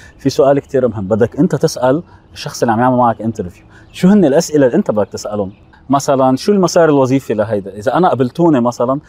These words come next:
بعدين شو مستقبلي؟ شو الشركة مثلًا عملت واحد، اثنين، ثلاثة؟ خبرني أكتر عنها. فرجي الشخص اللي عم يعمل معك interview إنه أنت دارس موضوع الشركة، جدي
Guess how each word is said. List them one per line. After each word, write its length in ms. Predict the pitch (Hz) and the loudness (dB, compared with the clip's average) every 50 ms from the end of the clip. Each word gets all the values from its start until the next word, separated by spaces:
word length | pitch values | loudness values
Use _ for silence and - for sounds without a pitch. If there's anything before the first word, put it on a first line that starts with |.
| - - _ | -20 -8 _
بعدين 260 | - 127 131 147 175 170 | -2 0 0 2 0 0
شو 140 | - 180 | 0 0
مستقبلي؟ 520 | 165 156 - - 156 117 113 113 98 95 95 _ _ _ _ _ - - - | -2 -2 -2 -2 -4 -2 0 -2 -2 -4 -6 _ _ _ _ _ -20 -20 -18
شو 400 | - - - 202 202 202 196 190 | -8 -2 0 2 4 6 6 6
الشركة 720 | 185 180 175 170 160 156 147 - - - 190 175 165 - 160 | 6 6 4 4 4 4 2 2 0 -2 -2 -2 0 0 0
مثلًا 480 | 151 143 - 156 143 147 143 143 139 | 0 0 0 0 0 2 2 2 2
عملت 340 | 147 165 170 165 151 147 - | 2 2 2 2 0 0 0
واحد، 240 | 156 151 - - - | 0 -2 -2 -4 -4
اثنين، 180 | - 151 147 | -2 -2 -2
ثلاثة؟ 280 | 139 - 139 127 - - | 0 2 0 0 0 0
خبرني 480 | - - 131 127 165 175 165 151 127 143 | -2 -4 -2 0 0 2 2 2 0 -2
أكتر 260 | - - - 127 117 | -2 -2 -2 -2 -2
عنها. 280 | 104 113 107 98 98 - - - - | -2 -6 -8 -10 -10 -14 -18 -20 -12
فرجي 520 | - - 254 302 294 185 135 127 135 185 214 - - | -2 2 2 2 4 2 2 2 2 0 0 -4 -10
الشخص 280 | - - 180 170 - | -10 -8 -8 -6 -2
اللي 140 | 156 139 147 | 0 2 2
عم 40 | 156 | 2
يعمل 120 | 165 180 | 2 2
معك 160 | 175 165 - 147 | 0 0 0 -2
interview 560 | 165 160 - - - - - 190 202 185 - - - | -2 0 0 -2 -2 -2 -4 -4 -4 -4 -4 -2 2
إنه 380 | 220 220 196 156 135 143 196 - _ _ _ - - | 2 4 4 4 2 0 -2 -4 _ _ _ -2 2
أنت 460 | 220 254 233 - - 151 143 156 190 - _ - 104 | 2 2 2 2 2 2 2 2 0 -2 _ -4 0
دارس 540 | 143 170 208 208 151 127 - - - - - | 2 4 4 4 2 0 -4 -8 -12 -10 -6
موضوع 300 | 120 117 113 104 117 107 | -2 -2 0 0 0 0
الشركة، 400 | 98 98 - - 104 92 - - - - | -2 -4 -8 -8 -8 -8 -10 -12 -8 -2
جدي 540 | 107 110 170 190 160 131 110 113 107 101 | 0 2 2 2 0 -2 -2 -2 -2 -2